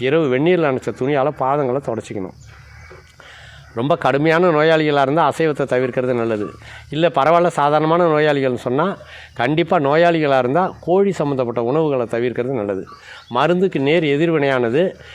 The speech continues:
வெப்பத்தை அதிகமா தூண்டிக்கிட்டே இருக்கும் அது. அதனால கோழி சம்மந்தப்பட்ட உணர்வுகளை, உணவுகளை தவிர்க்கிறது நல்லது. கோழிக்கறி, கோழி முட்டை, முட்டையில செஞ்ச பிஸ்கட் ஐட்டம், அவ்வளவுதான். சரியா? அனைவருக்கும் நன்றி,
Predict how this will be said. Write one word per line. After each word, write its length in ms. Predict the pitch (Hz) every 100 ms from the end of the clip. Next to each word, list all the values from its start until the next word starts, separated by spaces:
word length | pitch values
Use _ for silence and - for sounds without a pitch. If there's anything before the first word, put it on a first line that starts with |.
| - - 127
வெப்பத்தை 360 | 160 233 220 202
அதிகமா 280 | 165 175 190 185
தூண்டிக்கிட்டே 380 | 190 180 151 165
இருக்கும் 220 | 123 104
அது. 100 | 80 - - - 110
அதனால 420 | 139 135 160 214 - - - -
கோழி 260 | 170 214 214 170
சம்மந்தப்பட்ட 400 | 147 139 123 123 127
உணர்வுகளை, 380 | 156 135 139 196 - - -
உணவுகளை 360 | 143 185 147 160 135
தவிர்க்கிறது 440 | 135 139 120 117
நல்லது. 220 | 101 101 95
கோழிக்கறி, 440 | 131 143 123 127 156 139
கோழி 180 | 143 139
முட்டை, 220 | 117 143 180 - - - -
முட்டையில 320 | 131 170 156
செஞ்ச 160 | 135 147 117
பிஸ்கட் 280 | - 123 110
ஐட்டம், 220 | 104 92 - -
அவ்வளவுதான். 380 | 113 101 107 - - - 127
சரியா? 260 | 127 131 - _ _ 117
அனைவருக்கும் 440 | 151 165 165 165 139
நன்றி, 220 | 147